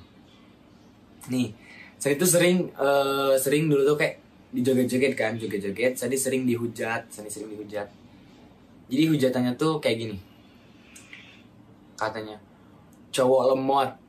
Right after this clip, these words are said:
gigi di pagar, bisanya cuma joget-joget, itu yang dibilang ganteng." Haduh. Ini, ini cewek ya, cewek. Mbak-mbak. Eh, kalau menurut Sandi gimana ya?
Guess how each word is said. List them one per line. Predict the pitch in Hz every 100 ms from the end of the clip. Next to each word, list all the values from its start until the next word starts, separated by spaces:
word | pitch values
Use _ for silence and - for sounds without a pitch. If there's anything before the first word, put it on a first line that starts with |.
| - - - - - -
gigi | 120 123 131
di | 127 123
pagar, | 117 113 127 120 107 - -
bisanya | 120 131 135
cuma | 127 131 123
joget-joget, | 120 120 - 113 113 135 - -
itu | 120 135
yang | 135 127
dibilang | 123 120 120
ganteng." | 120 117 131 127
Haduh. | - 113 107 - - - - - - - - - - - - - - - - - - -
Ini, | 131 143 - - - - - -
ini | 143
cewek | 143 131 135
ya, | 123
cewek. | 120 107 104 - - - - - - -
Mbak-mbak. | 110 107 110 107 - - - - - - - - - - - - - - - - - - - -
Eh, | 131 131 127 127 127
kalau | - 127 131
menurut | 135 131 127 127
Sandi | 131 151
gimana | 151 143
ya? | 143